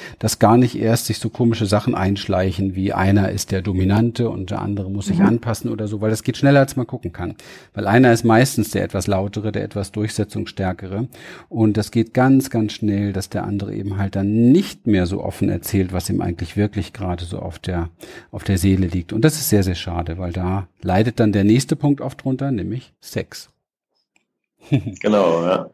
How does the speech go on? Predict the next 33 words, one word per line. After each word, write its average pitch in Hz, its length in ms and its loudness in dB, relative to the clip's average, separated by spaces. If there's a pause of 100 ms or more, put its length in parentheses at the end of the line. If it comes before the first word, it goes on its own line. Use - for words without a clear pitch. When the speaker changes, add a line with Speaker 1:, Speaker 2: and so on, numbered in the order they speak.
(160)
Speaker 3:
<laughs> 147 600 0
Speaker 2:
Ohne 208 280 0
Worte. 277 440 0 (160)
<laughs> 339 180 0
Speaker 1:
Ohne 139 260 6
Worte. 170 320 4
Sex - 380 -2
hat 127 180 -2 (140)
so 139 160 -2
viel 151 560 2
mit 127 220 0
Vertrauen 123 640 -2
zu - 160 -8
tun 143 320 0
und 110 120 -2
Vertrauen 104 500 0
geht 123 200 0
oftmals - 420 -2
dadurch 95 300 2
kaputt, 120 340 -2
dass 113 120 -2
die 135 80 -2
Kommunikation 135 640 0
nicht - 120 -2
stimmt. 87 300 -6
Das 87 120 -6
ist - 160 -10
ganz, 95 200 0
ganz 107 200 -2
verrückt. 131 400 -2 (340)
Speaker 2:
Ja. 95 180 -2
Speaker 1:
Ja. 104 100 -6
Speaker 3:
Hm. 95 280 2